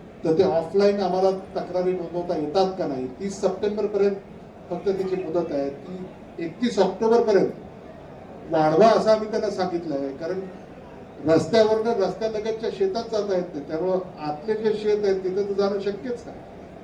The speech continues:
मग ही जी सगळी काही परिस्थिती निर्माण झालेली आहे याचं देखील शासनानं गांभीर्यानं अवलोकन करण्याची गरज आहे. आणि शासन गंभीर आहे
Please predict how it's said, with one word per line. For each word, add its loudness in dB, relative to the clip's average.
मग -4
ही 0
जी -2
सगळी 0
काही 2
परिस्थिती -2
निर्माण 0
झालेली 0
आहे -8
याचं 2
देखील 0
शासनानं -6
गांभीर्यानं -4
अवलोकन -4
करण्याची -8
गरज 6
आहे. -4
आणि 8
शासन 2
गंभीर 6
आहे 2